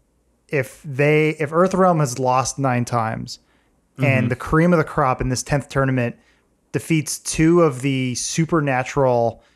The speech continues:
Speaker 1: warriors, one with an ice bucket, or sorry, a, a,
Speaker 2: Mm-hmm.
Speaker 1: a bucket full of water that he just kinda throws at him. And then,
Speaker 2: Mm-hmm.
Speaker 1: an-, then he punches the other one in the nuts and pushes him off a cliff.
Speaker 2: Yeah.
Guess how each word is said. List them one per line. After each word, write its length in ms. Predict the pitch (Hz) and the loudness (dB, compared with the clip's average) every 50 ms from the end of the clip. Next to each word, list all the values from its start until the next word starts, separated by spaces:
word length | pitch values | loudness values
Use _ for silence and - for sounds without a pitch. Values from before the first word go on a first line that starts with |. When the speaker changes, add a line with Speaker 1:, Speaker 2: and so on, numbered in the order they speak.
| _ _ _ _ _ _ _ _ _ _ 220 220 - _ _ _ - | _ _ _ _ _ _ _ _ _ _ -20 -20 -20 _ _ _ -8
Speaker 1:
warriors, 800 | 180 131 123 131 147 143 139 135 131 123 117 113 113 107 - - | -6 -2 0 2 2 4 4 4 2 2 0 0 -2 -4 -8 -12
one 400 | 185 151 120 123 135 151 165 175 | -12 -6 -2 0 2 2 2 2
with 120 | 175 151 | 2 0
an 100 | 147 143 | 0 0
ice 260 | 143 131 139 131 - | 0 0 0 -2 -2
bucket, 600 | - - 139 131 117 110 - 120 117 - - _ _ _ _ _ _ - | -4 -2 -2 -2 -2 -2 -4 -4 -6 -6 -8 _ _ _ _ _ _ -4
or 80 | - 143 | -2 0
sorry, 200 | 131 147 131 127 | 2 2 2 2
a, 140 | 120 123 120 | 0 0 0
a, 140 | 123 127 113 | 0 0 0
Speaker 2:
Mm-hmm. 160 | 101 101 101 | -2 -2 -2
Speaker 1:
a 80 | 196 156 | -2 -2
bucket 320 | 117 151 151 - 196 165 | 0 0 0 0 -2 -2
full 160 | - 160 147 | 0 2 2
of 120 | 135 107 110 | 0 0 0
water 580 | 117 123 131 123 120 120 127 131 131 131 131 - | 0 2 2 4 2 2 0 -4 -6 -8 -8 -4
that 80 | 135 131 | -2 -2
he 60 | 131 | -2
just 200 | 120 135 - - | -2 -2 -4 -2
kinda 200 | - 143 131 113 | -2 -2 -2 -2
throws 460 | - - - 131 131 120 120 120 113 | -4 -4 -2 0 0 0 0 0 -2
at 180 | 117 107 107 107 | -2 -4 -4 -6
him. 160 | 107 123 - _ _ _ _ _ _ _ _ _ _ _ _ _ - | -8 -10 -12 _ _ _ _ _ _ _ _ _ _ _ _ _ -4
And 140 | 143 143 | -2 0
then, 120 | 143 139 117 | 0 2 2
Speaker 2:
Mm-hmm. 340 | - - - 147 - - 165 | 0 0 -2 -2 -2 -2 -2
Speaker 1:
an-, 60 | 139 | 0
then 120 | 143 147 143 | 0 0 0
he 60 | 131 | 0
punches 440 | - - - 151 160 151 - 151 123 | 0 0 2 2 2 2 0 0 2
the 100 | 143 151 | 2 2
other 140 | 147 156 147 | 4 4 2
one 120 | 143 139 | 2 2
in 60 | 131 | 0
the 80 | 127 123 | 0 0
nuts 340 | 127 135 135 135 135 - - | 0 0 0 0 0 -2 -4
and 100 | 117 - | -2 0
pushes 300 | - 139 - 139 123 123 | 0 0 0 -2 -2 -2
him 100 | 131 127 | 0 0
off 180 | 123 110 - | 0 -2 -4
a 40 | - | -8
cliff. 640 | - - - 139 139 131 117 107 95 - - - - _ _ _ _ _ _ _ _ _ _ - | -12 -8 -4 -2 0 0 0 -2 -4 -8 -12 -20 -20 _ _ _ _ _ _ _ _ _ _ -10
Speaker 2:
Yeah. 260 | 127 120 110 104 98 | -6 -4 -4 -4 -6